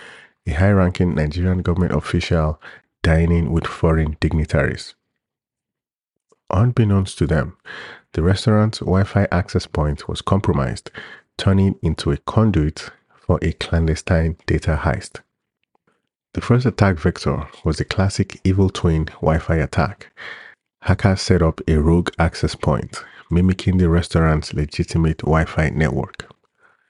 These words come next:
This decoy was strategically deployed to ensure stronger signal strength, luring devices to connect automatically. Once the Nigerian government official's phone connected to this spurious network,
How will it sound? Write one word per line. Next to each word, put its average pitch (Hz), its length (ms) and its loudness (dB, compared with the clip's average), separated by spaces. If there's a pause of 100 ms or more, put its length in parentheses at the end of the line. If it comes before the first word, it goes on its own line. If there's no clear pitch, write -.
(460)
This 98 160 0
decoy 78 640 0 (100)
was 78 120 2
strategically 95 720 0
deployed 73 580 0 (380)
to - 180 -2
ensure 82 540 0
stronger 90 680 0
signal 87 420 0
strength, - 500 -4 (500)
luring 92 440 4
devices 80 600 0
to 78 80 -6
connect 78 500 -4
automatically. 76 720 -2 (2000)
Once 107 260 2
the 95 120 -2
Nigerian 95 420 4
government 90 320 2
official's 87 540 0
phone 78 320 -2
connected 78 560 -2
to - 120 -2
this 92 280 0
spurious 85 600 0
network, - 580 -4